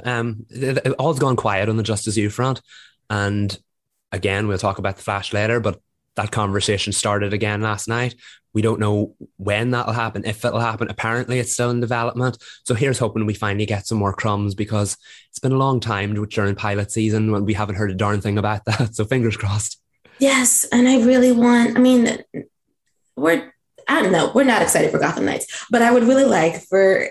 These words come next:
Speaker 2: Arrowverse. <laughs> Yes, I know, I'm sorry, it came up, um, and it's
Speaker 1: <laughs>
Speaker 2: true. Uh,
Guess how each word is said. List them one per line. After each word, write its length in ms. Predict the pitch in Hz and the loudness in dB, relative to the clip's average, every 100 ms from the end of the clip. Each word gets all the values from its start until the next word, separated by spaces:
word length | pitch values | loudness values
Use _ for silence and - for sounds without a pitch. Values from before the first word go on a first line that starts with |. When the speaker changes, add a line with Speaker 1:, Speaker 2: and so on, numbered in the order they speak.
| - | 2
Speaker 2:
Arrowverse. 880 | 190 180 180 175 - 208 220 - - | 4 4 4 2 2 2 2 0 -2
<laughs> 100 | - | -2
Yes, 260 | 240 220 220 | 2 2 2
I 80 | 214 | 2
know, 220 | 202 190 | 4 2
I'm 100 | 196 | 2
sorry, 360 | - 170 151 | 0 -2 2
it 120 | 160 185 | 0 2
came 220 | 208 156 | 0 0
up, 220 | 156 - - | -4 -6 -4
um, 300 | 180 170 170 160 | 0 0 -2 -2
and 280 | - 190 | 0 2
it's 140 | 190 - | 4 2
Speaker 1:
<laughs> 40 | |
Speaker 2:
true. 400 | 247 233 180 165 - - - - | 4 6 6 4 -2 -18 -16 -4
Uh, 480 | 190 185 160 - 180 | 0 2 0 0 -4